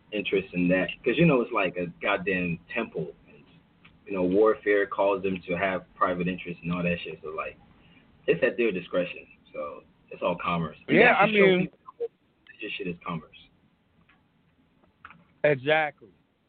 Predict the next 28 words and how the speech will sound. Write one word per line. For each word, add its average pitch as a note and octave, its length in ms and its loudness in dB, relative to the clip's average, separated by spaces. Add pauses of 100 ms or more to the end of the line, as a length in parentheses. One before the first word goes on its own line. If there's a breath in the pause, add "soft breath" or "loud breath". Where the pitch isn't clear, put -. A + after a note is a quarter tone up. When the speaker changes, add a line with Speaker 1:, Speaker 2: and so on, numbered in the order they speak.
(260)
Speaker 2:
I'm, F#3 220 -6
I'm, G3+ 160 -6
I'm A3 200 -10
glad G#3+ 420 -6
they F#3 180 -12
cut F3+ 180 -8
all E3+ 220 -8
that, E3 280 -4
because D#3+ 360 -10 (140)
then F#3+ 300 -4
we F#3 100 -10 (140)
wasn't D#3+ 340 -2 (120)
adding E3 440 -4
on F3 320 -2
to D#3 60 -12
their D3 240 -4 (140)
satanic, E3 840 -8 (220)
uh, B2+ 280 0 (120)
rituals. C#3 640 -4 (840)
Speaker 1:
Man, F#2+ 800 -4 (140)
taking A2+ 240 2
our E2 200 2 (280)
energies F#2 640 2
and E2+ 200 0
life F#2+ 220 -2 (120)
force, F2+ 300 -2 (100)
yo. F2+ 360 0 (1200)
That's A#2 180 2